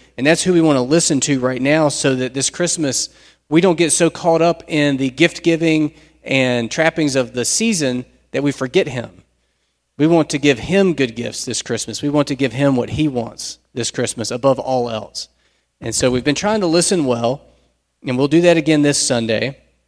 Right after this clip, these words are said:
And I just want to read verse one again, this is the first part of verse one, as we're letting Scripture renew our perception of who Jesus is.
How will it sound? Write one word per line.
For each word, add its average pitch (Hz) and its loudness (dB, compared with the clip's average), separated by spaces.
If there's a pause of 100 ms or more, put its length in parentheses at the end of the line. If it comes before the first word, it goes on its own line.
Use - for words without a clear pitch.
(460)
And 143 4
I 151 4
just 170 -2
want 208 4
to 165 2 (120)
read 170 0
verse 165 4
one 151 4
again, 113 -4
this 113 -8
is - -8
the - -16
first 143 -2
part 139 2
of 123 -4
verse 123 -2
one, 107 -4 (760)
as 127 -4
we're 135 0
letting 160 2
Scripture 139 0 (480)
renew 135 6
our 143 6
perception 127 -2
of 110 -6
who 131 -6
Jesus 117 -4
is. 98 -16